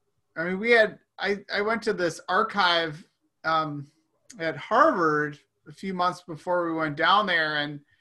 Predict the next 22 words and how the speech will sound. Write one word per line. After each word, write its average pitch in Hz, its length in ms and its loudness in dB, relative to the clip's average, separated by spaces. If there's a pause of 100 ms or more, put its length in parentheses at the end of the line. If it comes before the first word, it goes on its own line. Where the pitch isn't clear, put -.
(1300)
found 196 340 4
all 180 200 6
these 185 200 0
old 170 260 0
photographs. 170 960 2
And 165 220 -8
so 180 220 0
we, 214 500 -4 (160)
I 185 40 -6
mean, 208 220 -2
we 262 120 0
actually 247 380 2
could 175 220 -4
find 247 560 2
these 165 220 -2
places 139 840 -6 (680)
that, 185 320 2 (520)
that, 175 440 0
you 208 100 -6
know, 180 180 0
the, 170 320 -4 (320)
their 208 560 4